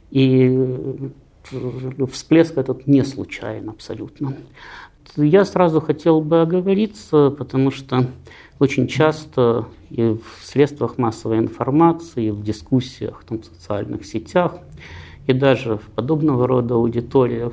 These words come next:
возникают стенания по поводу того, что да, вот Соединённые Штаты работали всё это время, а Россия не работала, ничего не делала, поэтому там постсоветское пространство она потеряла, Украину она потеряла, ну и вообще много чего потеряла.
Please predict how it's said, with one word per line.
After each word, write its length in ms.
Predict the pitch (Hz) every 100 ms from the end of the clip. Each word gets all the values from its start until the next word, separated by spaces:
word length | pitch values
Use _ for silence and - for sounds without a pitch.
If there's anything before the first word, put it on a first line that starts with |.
| -
возникают 720 | 120 123 120 127 151 139 127
стенания 680 | - - 120 147 156 131 110
по 100 | 104
поводу 400 | - 123 123 123
того, 340 | 113 127 135 131
что 180 | - 123
да, 200 | 123 117
вот 220 | 110 110
Соединённые 640 | - 110 110 131 123 131
Штаты 440 | 131 - 151 151 160
работали 680 | 170 185 220 214 143 139 135 - - - -
всё 260 | - 127
это 240 | 120 120 120
время, 540 | 117 120 117 120 120
а 40 | 120
Россия 460 | 123 - 156 131
не 240 | 131 180 180
работала, 640 | 165 147 143 139 120 110
ничего 500 | 123 120 - 113 113
не 160 | 110 117
делала, 540 | 147 185 160 135 120
поэтому 480 | 120 117 117 117 110
там 160 | 117
постсоветское 720 | 110 117 - 113 113 - 113 110
пространство 720 | - 117 - 175 170 - 135
она 160 | 131 127
потеряла, 540 | 123 117 117 113 -
Украину 520 | 101 - 127 165 156
она 200 | 131 123
потеряла, 360 | - 123 151 196
ну 80 | 214
и 20 |
вообще 180 | 139 113
много 220 | 113 113
чего 180 | - -
потеряла. 480 | - - 107 -